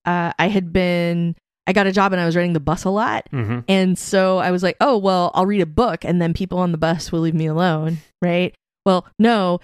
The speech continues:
Speaker 1: because I would read them on the bus and then people would wanna come talk to me about hearing a rumor that they were making more Star Wars <laughs> movies. So it didn't really help.
Speaker 2: <laughs>
Speaker 1: So
Speaker 2: Yeah,
Speaker 1: that,
Speaker 2: that
Speaker 1: like,
Speaker 2: is the
Speaker 1: that's
Speaker 2: trick.
Speaker 1: one of the associated memories I have with those books, but it was also getting to return to Star Wars.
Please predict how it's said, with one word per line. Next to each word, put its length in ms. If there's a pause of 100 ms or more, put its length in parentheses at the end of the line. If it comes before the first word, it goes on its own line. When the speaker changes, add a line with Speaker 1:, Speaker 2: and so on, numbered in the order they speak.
(120)
Speaker 1:
because 500
I 60
would 160
read 160
them 80
on 80
the 80
bus 300
and 180
then 100
people 300
would 140
wanna 200
come 180
talk 220
to 60
me 280
about 280
hearing 280
a 60
rumor 300
that 140
they 100
were 160
making 260
more 160
Star 240
Wars 200
<laughs> 140
movies. 380
So 280
it 180
didn't 240
really 260
help. 260
Speaker 2:
<laughs> 340 (680)
Speaker 1:
So 100
Speaker 2:
Yeah, 220
Speaker 1:
that, 240
Speaker 2:
that 60
Speaker 1:
like, 100
Speaker 2:
is 120
the 80
Speaker 1:
that's 220
Speaker 2:
trick. 120
Speaker 1:
one 220
of 140
the 240
associated 520
memories 340
I 100
have 180
with 100
those 160
books, 220
but 140
it 80
was 120
also 300
getting 340
to 360
return 540
to 720
Star 240
Wars. 520